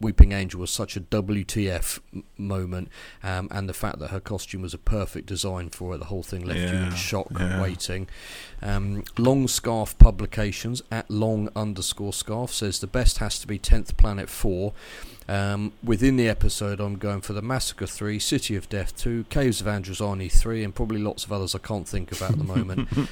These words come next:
Speaker 1: Um, very fond of Ambassadors of Death two. Um,
Speaker 2: I can't remember that one offhand. I have to think about it, but
Speaker 1: Yeah,
Speaker 2: Ambassadors
Speaker 1: there's a
Speaker 2: of Death is, is full of great cliffhangers, if I recall. I, I love that story.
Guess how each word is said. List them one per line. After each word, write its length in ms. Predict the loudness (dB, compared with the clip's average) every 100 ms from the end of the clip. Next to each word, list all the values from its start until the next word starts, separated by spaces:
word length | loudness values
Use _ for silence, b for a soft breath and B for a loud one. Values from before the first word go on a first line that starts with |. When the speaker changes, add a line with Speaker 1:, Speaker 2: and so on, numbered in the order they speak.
| -2
Speaker 1:
Um, 200 | 0 -2 0 2
very 260 | 8 8 10
fond 300 | 8 6 4
of 80 | 2
Ambassadors 640 | 2 2 6 6 4 -4
of 100 | -4
Death 280 | 2 8 8
two. 300 | 8 -4 -4 -6 -8 -12 -8
Um, 840 | -6 -4 -6 -6 -6 -6 -6 -6
Speaker 2:
I 40 | -6
can't 120 | -4
remember 300 | 0 2 4
that 140 | 4 4
one 120 | 2
offhand. 480 | 0 0 0 0 -4
I 40 | -10
have 140 | -8
to 340 | -6 -4 -4 -8 -20 -16
think 240 | -10 -8
about 260 | -6 -4 -4
it, 140 | -4
but 200 | -4 -6 -8 -20 -20 b b b
Speaker 1:
Yeah, 80 | 2
Speaker 2:
Ambassadors 360 | 6 6 6 2 2
Speaker 1:
there's 20 |
a 40 | 0
Speaker 2:
of 60 |
Death 240 | 2 2 2
is, 200 | -4 -6
is 160 | -8
full 200 | -2 2
of 80 | 2
great 280 | 2 -4 -4
cliffhangers, 520 | -6 -6 -4 -6 -6
if 140 | -6 -4
I 60 |
recall. 420 | -4 -4 -4 -2
I, 160 | -2 -4 -2
I 100 | -2
love 380 | 0 0 0 -2
that 160 | -8
story. 300 | -4 -2 0